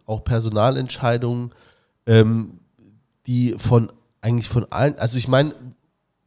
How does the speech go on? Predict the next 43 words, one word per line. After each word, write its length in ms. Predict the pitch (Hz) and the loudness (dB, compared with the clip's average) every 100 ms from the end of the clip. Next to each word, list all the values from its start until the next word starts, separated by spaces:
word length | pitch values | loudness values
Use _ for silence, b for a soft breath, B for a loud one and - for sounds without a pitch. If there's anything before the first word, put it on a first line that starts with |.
| _ _ | _ _
wie 220 | 139 135 165 | -8 -2 -2
ist 160 | - | 2
der 140 | 147 139 | 2 2
Verein 320 | 139 139 143 | 0 0 -2
denn 180 | 135 - | -4 -6
also 240 | - 117 117 | -4 -2 0
die 140 | 107 | 0
letzten 320 | 123 - 131 | -2 -2 -2
Jahre 240 | 120 120 120 | 2 2 0
rumgeschippert? 640 | 135 147 117 113 104 - | -4 -4 -6 -6 -8 -8
Also 160 | 110 107 | -10 -8
der 160 | 117 | -2
war 120 | 104 123 | 0 2
ja 80 | |
schon, 220 | 123 135 113 B B - | 0 -4 -6 B B -18
ich 120 | - | -4
glaube, 180 | 123 120 | -4 -2
es 60 | |
sind 200 | 120 123 | -6 -4
nicht 180 | 120 - | -6 -6
zwanzig 380 | - 123 143 139 | -4 -4 -4 -6
Jahre, 140 | 131 | -4
sondern 220 | 123 107 | -2 -4
zweiundzwanzig 640 | - 101 123 143 147 147 143 | -4 -2 -2 -2 -6 -6 -6
Jahre. 280 | 139 151 151 b b _ _ _ | -8 -8 -14 b b _ _ _
Und 180 | 120 110 | 0 6
da 240 | 120 120 | 6 6
sind 160 | 117 135 | 4 2
wir, 300 | 127 110 - - | 2 2 -4 -8
sind 220 | 131 135 | -4 0
wir 360 | 123 110 - 95 - - | 0 -2 -6 -14 -18 -10
mal 540 | 117 117 135 131 139 - | 0 4 4 2 -4 2
kurz 320 | 147 156 - | 2 4 2
mal 340 | 131 123 107 - | 2 4 2 -4
in 100 | 123 | 0
der 120 | 110 | 0
zweiten 360 | - 117 147 147 | 2 2 2 -2
Liga 200 | 147 151 | -4 -4
gewesen 420 | 139 139 147 147 | -2 0 0 -4
und 180 | 123 117 | -2 0
dann 180 | 120 113 | 2 4
war 240 | 131 - | 4 4
aber 280 | 120 123 | 6 6